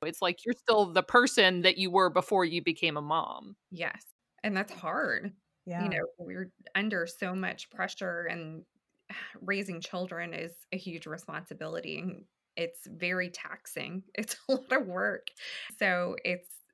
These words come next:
Speaker 2: difficult to also take on the work of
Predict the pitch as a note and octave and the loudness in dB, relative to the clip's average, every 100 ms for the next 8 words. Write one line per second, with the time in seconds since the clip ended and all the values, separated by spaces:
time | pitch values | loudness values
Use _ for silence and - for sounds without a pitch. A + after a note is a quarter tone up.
0 | - - - G3 G#3+ - B3 F3+ D#3+ - | -20 -20 -12 -4 0 0 -2 -4 -4 -4
1 | - D#3 F3 F#3 F3+ E3 E3 - F#3 F3+ | -2 -2 -2 -4 -2 -2 -4 -4 -4 -4
2 | E3 D#3+ D#3 D#3+ E3 E3+ - E3 D#3 | -4 -8 -6 -4 -4 -6 -4 -2 -2